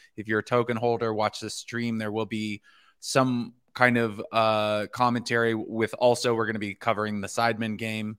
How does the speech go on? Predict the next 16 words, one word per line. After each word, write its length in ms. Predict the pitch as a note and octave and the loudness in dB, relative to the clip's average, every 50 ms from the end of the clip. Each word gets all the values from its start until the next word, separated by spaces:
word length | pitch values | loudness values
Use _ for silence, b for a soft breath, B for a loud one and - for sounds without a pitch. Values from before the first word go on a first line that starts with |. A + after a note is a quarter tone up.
| _ _ | _ _
Please 200 | - A2+ G#2 - | -6 -6 -6 -2
follow 300 | - A#2 A2 G#2 G#2 G#2 | 0 0 2 2 2 2
that 200 | G#2+ G#2+ G#2+ G#2+ | 4 2 2 2
as 140 | G#2 F#2+ G2+ | 0 -4 -2
well. 540 | G#2+ A2+ A#2 A#2+ A#2+ A#2+ A#2+ B2 B2 - - _ _ _ _ _ | 2 4 4 6 6 4 4 2 -2 -6 -16 _ _ _ _ _
And, 360 | - A2+ A2+ A2+ A2 A2 G#2+ A2 | -4 -2 -2 0 0 -2 0 0
um, 580 | G#2+ G#2+ G#2+ G#2+ G#2+ G#2+ G#2+ G#2 G#2+ G#2 - _ - | 0 0 0 0 0 0 -2 -2 -4 -6 -8 _ 0
yeah, 240 | B2 C#3 D3 C3+ - - - - _ - | 4 6 6 6 4 -2 -16 -18 _ -2
thank 180 | B2+ C3 C3+ - | -2 -2 0 -2
you 60 | C3 | -2
guys. 240 | G#2 A2 G#2+ G#2 - | 2 2 2 2 2
Come 140 | - A2 A#2+ | -2 0 0
on, 140 | A#2+ A#2+ | 2 2
you 100 | A#2+ A#2 | 0 -2
fucking 340 | A2 - B2 A#2+ - A#2+ A2+ | -2 -6 -10 -10 -8 -6 -2
Gunner, 380 | G#2 A#2 B2 C3 B2 G#2 G#2+ | 0 0 2 2 0 -2 -4